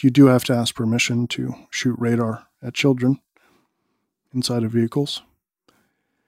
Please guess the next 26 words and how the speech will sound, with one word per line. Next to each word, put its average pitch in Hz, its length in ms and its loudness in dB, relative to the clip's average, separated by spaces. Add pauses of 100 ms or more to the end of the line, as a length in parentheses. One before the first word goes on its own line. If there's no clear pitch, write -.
(1200)
Q 156 200 6
R 156 120 6
codes 175 520 4 (360)
are 131 140 6
making 135 360 8
a 120 60 6
serious 139 380 4
comeback 156 500 4
amid 123 260 4
covid. 147 420 0 (920)
I 117 260 -4
was 117 500 -4
at, 120 200 -2 (120)
uh, 120 300 -4
B 165 180 4
J's, 123 280 4
the 120 120 -8
restaurant, 123 420 -2
recently, 123 480 2
and 117 180 0
they're 123 140 -2
using 120 500 -2 (1500)
Q 139 140 0
R 113 120 0
codes 127 340 -2
for 117 400 -4